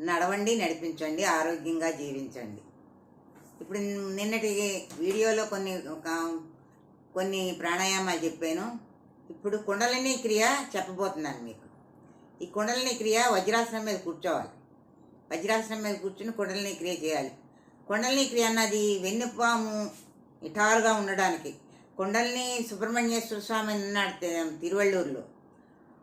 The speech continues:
ఆయన దగ్గరికి వెళ్తే కుండలిని క్రియ చేసినంత ఎంత శక్తివంతంగా ఉంటుందో,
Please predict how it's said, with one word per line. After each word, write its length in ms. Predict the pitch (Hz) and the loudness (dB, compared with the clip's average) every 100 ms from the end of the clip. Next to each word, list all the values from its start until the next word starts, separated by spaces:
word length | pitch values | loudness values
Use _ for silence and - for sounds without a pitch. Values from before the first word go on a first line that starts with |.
| - | -4
ఆయన 560 | 180 202 202 208 214 208 | 4 6 8 6 4 2
దగ్గరికి 340 | 202 233 233 | 2 2 4
వెళ్తే 300 | 233 226 226 | 2 4 2
కుండలిని 640 | 220 214 220 226 233 233 220 | 2 0 2 2 2 0 -2
క్రియ 340 | 202 214 208 208 | 0 4 4 2
చేసినంత 460 | 202 196 202 196 196 | 0 -2 -4 -4 -2
ఎంత 260 | 180 170 190 | -2 -2 -4
శక్తివంతంగా 840 | 185 - 202 202 196 208 196 190 | -6 -4 0 0 0 -2 0 -2
ఉంటుందో, 600 | 185 180 175 175 165 | 0 -2 2 2 0